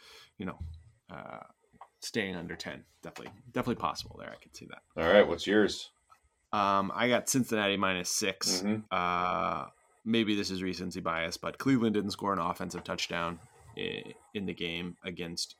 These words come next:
Speaker 1: Houston. Cincinnati looks like world beaters. Um, I don't, I think that they can win by a touchdown. Uh, you know,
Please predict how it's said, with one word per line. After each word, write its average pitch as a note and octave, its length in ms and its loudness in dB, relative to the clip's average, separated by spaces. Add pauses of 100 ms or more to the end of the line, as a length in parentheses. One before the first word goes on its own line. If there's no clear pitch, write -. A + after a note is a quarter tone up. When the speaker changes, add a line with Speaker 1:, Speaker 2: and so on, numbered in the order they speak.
Speaker 1:
Houston. B2 560 4 (840)
Cincinnati G2 500 2
looks F#2 220 -2
like F2 180 -4 (140)
world A2+ 260 6
beaters. G2 600 2 (240)
Um, E2+ 640 -6 (180)
I F#2+ 140 -6 (120)
don't, F#2+ 300 -4 (260)
I G2+ 80 -2
think A2 200 0
that G2 120 -2
they F#2 80 -2
can F#2 160 -2
win F#2 140 -2
by D#2+ 140 -2
a - 40 -6
touchdown. F2 600 -4 (520)
Uh, B1+ 380 -6 (380)
you - 100 -12
know, D2 160 -8